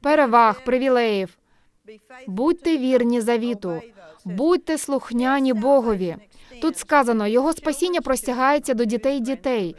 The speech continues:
або до онуків, тих, хто вірний його завіту, і тих, хто слухняний його завіту, слава Богу.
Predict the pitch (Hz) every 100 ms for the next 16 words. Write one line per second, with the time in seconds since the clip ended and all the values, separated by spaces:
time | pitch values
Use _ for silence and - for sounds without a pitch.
0 | - - 208 220 208 226 269 311 - 185
1 | - - _ 294 233 - 277 302 339 262
2 | 226 302 302 247 202 208 247 262 277 311
3 | 262 180 214 196 _ - 269 233 247 254
4 | 349 302 269 247 262 233 233 262 285 247
5 | 202 180 190 208 220 277 196 - 208 196
6 | 202 240 294 202